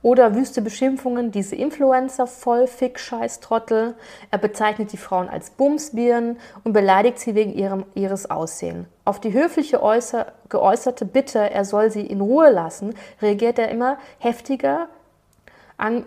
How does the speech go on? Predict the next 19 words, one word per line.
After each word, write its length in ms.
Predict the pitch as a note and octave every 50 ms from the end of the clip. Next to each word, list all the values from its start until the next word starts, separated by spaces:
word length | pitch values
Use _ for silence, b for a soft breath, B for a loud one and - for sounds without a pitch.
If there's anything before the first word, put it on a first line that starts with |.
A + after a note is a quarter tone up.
| - -
mit 160 | - G#3 -
immer 200 | - A#3+ B3 B3
heftigeren 540 | A#3 B3 A#3+ - - G#3+ A3 A3+ G#3+ A3 A3+
Angriffen. 720 | - F#3 F#3+ F#3 F3+ F3 E3+ D#3+ - - E3 E3 F3 - _ -
Das 160 | G#3 G3+ -
erinnert 300 | - - B3+ C#4+ C#4 -
an 100 | - A#3+
den 160 | B3 B3+ B3
Ton, 400 | - - C4+ C4 C#4+ C#4+ D4 C#4+
der 140 | - A#3 -
in 120 | G#3 G#3+
Männerrechtsforen 840 | A3+ B3+ C#4 C4+ G#3+ F3+ E3+ E3 - - - - - F#3 E3+ E3 E3
angeschlagen 720 | - D#3+ E3 E3 F3 - - F3+ E3+ E3 E3 E3 E3+ E3
wird. 240 | E3 E3 D#3+ D#3+ -
Und 160 | - G3 G3+
Pocher 360 | G3 - B3 B3 - C4+ C#4 C#4
zieht 220 | - A#3 G3+ -
damit 320 | G3 F#3+ G3+ A3 G#3+ -
eine 240 | - G3 F#3+ F#3 F#3